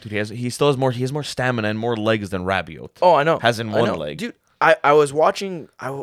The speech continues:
Speaker 2: I love watching Barca, like, under Xavi because you could see they're starting to
Speaker 1: Yeah.
Speaker 2: get, like, that, that
Speaker 1: Yeah, no,
Speaker 2: tiki-taka
Speaker 1: I've been,
Speaker 2: identity
Speaker 1: I've been
Speaker 2: back.
Speaker 1: loving watching them
Speaker 2: And
Speaker 1: play, like,
Speaker 2: I'm
Speaker 1: recently.
Speaker 2: watching Dani Alves because, like,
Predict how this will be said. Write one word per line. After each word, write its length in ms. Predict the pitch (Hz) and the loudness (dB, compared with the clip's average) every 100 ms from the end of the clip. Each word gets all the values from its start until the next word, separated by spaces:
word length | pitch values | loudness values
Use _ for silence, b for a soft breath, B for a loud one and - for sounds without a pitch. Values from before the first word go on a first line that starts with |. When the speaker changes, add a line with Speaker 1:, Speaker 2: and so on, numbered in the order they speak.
| - | -6
Speaker 2:
I 100 | 117 | 0
love 260 | 131 175 | 2 2
watching 360 | 156 147 - 127 | 2 -2 -4 -8
Barca, 280 | 101 110 117 | -8 -6 -6
like, 100 | 113 | -8
under 180 | 110 110 | -8 -8
Xavi 320 | - 107 104 | -6 -8 -8
because 240 | 104 127 120 | -12 -12 -12
you 40 | |
could 140 | - 131 | -10 -6
see 220 | - 156 | -2 0
they're 100 | 139 | -2
starting 280 | - 135 131 | -2 -4 -4
to 100 | 131 | -4
Speaker 1:
Yeah. 80 | 120 | 0
Speaker 2:
get, 220 | 131 127 | 0 0
like, 180 | 127 - | -4 -4
that, 260 | 113 - 110 | -6 -4 -8
that 220 | 110 - | -8 -10
Speaker 1:
Yeah, 60 | 135 | -12
no, 40 | |
Speaker 2:
tiki-taka 400 | 143 - 131 135 | -10 0 0 2
Speaker 1:
I've 100 | 120 | 0
been, 120 | 131 | 0
Speaker 2:
identity 140 | 139 131 | 0 -2
Speaker 1:
I've 140 | - | -2
been 120 | 113 110 | 0 0
Speaker 2:
back. 60 | 101 | 4
Speaker 1:
loving 420 | 107 98 92 87 | 6 4 0 -6
watching 260 | 95 - | -6 -6
them 80 | 95 | -4
Speaker 2:
And 100 | 190 | -2
Speaker 1:
play, 120 | 95 95 | 0 0
like, 80 | |
Speaker 2:
I'm 80 | 170 | 0
Speaker 1:
recently. 100 | 165 | 2
Speaker 2:
watching 340 | 170 185 - 170 | 2 2 -4 -6
Dani 260 | 131 127 | -6 -4
Alves 360 | 117 175 123 104 | 0 0 0 -8
because, 320 | 107 107 101 | -10 -10 -10
like, 180 | 95 | -10